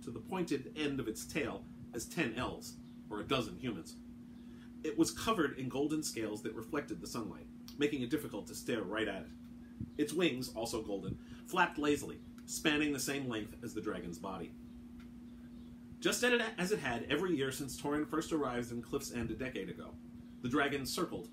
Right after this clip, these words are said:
the city-state. This year, though, Torin noticed something.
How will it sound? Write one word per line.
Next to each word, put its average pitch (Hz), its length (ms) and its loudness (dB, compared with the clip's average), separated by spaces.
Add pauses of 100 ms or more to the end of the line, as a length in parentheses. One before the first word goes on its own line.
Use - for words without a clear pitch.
(140)
the 104 60 -6
city-state. 101 440 -4 (880)
This - 220 4
year, 131 160 6
though, 92 220 -4 (320)
Torin 202 260 2
noticed - 280 0
something. - 260 -8